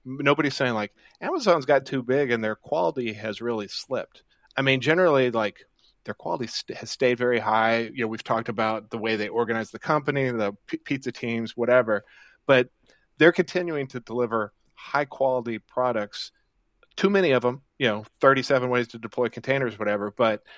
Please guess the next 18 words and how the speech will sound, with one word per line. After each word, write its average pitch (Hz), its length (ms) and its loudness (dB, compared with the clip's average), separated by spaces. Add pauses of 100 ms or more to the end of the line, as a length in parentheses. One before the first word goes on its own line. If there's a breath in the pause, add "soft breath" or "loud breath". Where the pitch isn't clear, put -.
(320 loud breath)
um, 127 360 4 (800)
they're 160 140 6
not 180 260 2
putting 151 220 -6
out 120 300 -4
crap. - 400 -8 (460 soft breath)
And, 117 640 -2 (300)
and 131 180 2
so 127 340 4
other 160 260 4
people 127 260 -4
now 135 260 4
are, 117 380 0
you 127 100 -4
know, 113 80 -6
kinda 120 280 -6
saying, 110 260 -6
"Well, 113 240 -8